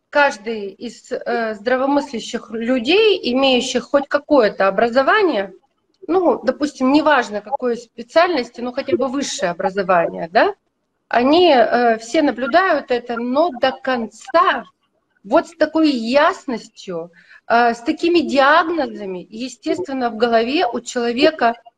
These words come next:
не укладывается, у простого человека, не у геополитика, <laughs> не укладывается суть происходящих вещей. Поэтому, собственно говоря, мы с вами и решили провести эту передачу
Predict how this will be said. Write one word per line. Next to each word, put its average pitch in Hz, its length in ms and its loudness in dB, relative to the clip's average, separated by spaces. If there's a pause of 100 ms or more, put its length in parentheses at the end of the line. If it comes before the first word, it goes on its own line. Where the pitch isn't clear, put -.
(280)
не 277 220 2
укладывается, 226 1000 -2
у 247 80 -2
простого 262 560 -2
человека, 190 520 -4
не 226 160 2
у 240 120 0
геополитика, 208 960 -2 (160)
<laughs> 285 640 -4
не 302 180 4
укладывается 214 1120 0 (220)
суть 392 560 0
происходящих 240 960 0
вещей. 226 640 -4 (460)
Поэтому, 294 560 2
собственно 240 580 -4
говоря, 262 440 0
мы 285 80 -4
с - 140 -12
вами 254 500 0 (200)
и 285 120 -6
решили 294 540 0
провести 233 580 -6
эту 220 340 -4
передачу 214 840 -2